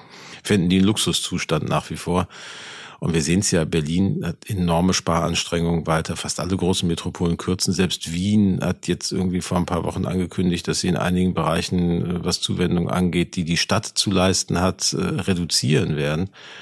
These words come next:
Insofern, äh, bin ich da noch ganz guter Dinge, dass, dass, dass wir hier gut durchkommen.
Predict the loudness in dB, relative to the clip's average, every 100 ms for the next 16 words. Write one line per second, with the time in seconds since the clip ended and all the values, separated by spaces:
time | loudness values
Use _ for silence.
0 | -18 -18 -18 -20 -12 -2 2 2 2 4
1 | 4 6 4 4 2 0 0 0 0 0
2 | 2 2 4 0 -2 0 0 2 2 4
3 | 2 -2 -18 _ _ _ -20 _ 0 0
4 | 2 0 2 0 4 4 4 0 2 2
5 | 2 2 4 4